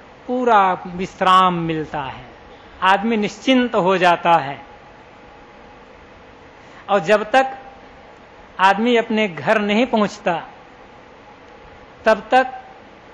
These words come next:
उसे पूरा विश्राम नहीं मिलता। आप लोग यहां आए हैं ध्यान साधना करने के लिए, शिविर में भाग लेने के लिए। आप लोगों के मन में भी होता होगा कि जैसे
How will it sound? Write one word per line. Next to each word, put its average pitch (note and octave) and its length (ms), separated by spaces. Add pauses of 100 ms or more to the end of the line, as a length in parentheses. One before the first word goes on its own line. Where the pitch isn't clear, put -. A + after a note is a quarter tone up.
(140)
उसे A3 200
पूरा A#3 340
विश्राम G3 640 (280)
नहीं G3+ 220
मिलता। E3 420 (1160)
आप F3+ 160
लोग F3+ 140
यहां F3+ 260
आए F#3+ 220
हैं G3 400
ध्यान E3+ 280
साधना F3 400
करने F3 340
के F3+ 120
लिए, F3 220
शिविर F3 280
में E3 100
भाग D#3+ 140
लेने E3 300
के F3+ 140
लिए। F3+ 320 (1600)
आप G3+ 180
लोगों A3+ 260
के A#3+ 120
मन A#3+ 200
में A#3+ 160
भी A#3+ 100
होता A#3 300
होगा G#3+ 440 (1120)
कि A3+ 80
जैसे A3 640